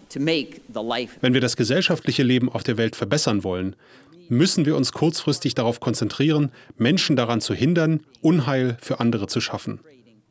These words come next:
Speaker 1: misery for others. And this is not just tens of
Speaker 2: Das
Speaker 1: thousands.
Speaker 2: betrifft nicht nur einige Zehntausend, sondern Milliarden. Dabei geht es um Unterdrückung oder Tötung von Menschen wegen ihres Geschlechts. Sie können nicht zur Schule gehen.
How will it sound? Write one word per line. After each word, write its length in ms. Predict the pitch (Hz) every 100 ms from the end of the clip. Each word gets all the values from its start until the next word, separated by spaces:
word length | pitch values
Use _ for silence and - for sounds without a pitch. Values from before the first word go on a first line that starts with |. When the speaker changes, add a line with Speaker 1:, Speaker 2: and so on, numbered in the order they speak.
| _ 123
Speaker 1:
misery 380 | 147 131 113 104 90 -
for 160 | 113
others. 380 | 107 98 69 - - _ -
And 160 | 147
this 160 | 185 226
is 100 | 185
not 300 | 180 143 120
just 320 | 135 117 - -
tens 320 | - 139 120
of 120 | 110
Speaker 2:
Das 140 | - 113
Speaker 1:
thousands. 160 | 120
Speaker 2:
betrifft 380 | - 135 175 -
nicht 180 | - -
nur 100 | 147
einige 240 | 127 120
Zehntausend, 580 | 117 123 110 139 147 107
sondern 340 | 107 104 107 123
Milliarden. 680 | 117 104 104 113 120 101 - - _ _ _ _ _ _ - 151
Dabei 200 | - 110 110
geht 160 | 123
es 120 | 110
um 120 | 131 135
Unterdrückung 580 | 127 117 127 160 131
oder 200 | 127 113
Tötung 340 | - 147 143 113
von 160 | 120
Menschen 460 | 104 113 - 117 110
wegen 160 | 110 123
ihres 240 | 117 120
Geschlechts. 580 | 113 139 123 - - - _ _ _ _ _ -
Sie 120 | 117
können 200 | 123 123
nicht 180 | 120 -
zur 100 | 127
Schule 260 | 156 143
gehen. 360 | 107 98 92